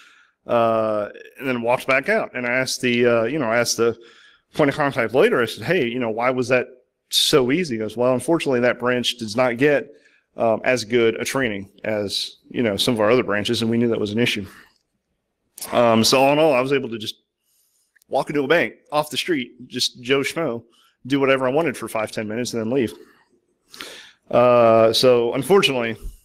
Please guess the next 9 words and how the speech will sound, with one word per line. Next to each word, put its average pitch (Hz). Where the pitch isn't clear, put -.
that 123
one 110
didn't 113
go 120
well. -
Now, 135
at 123
another 147
branch, 107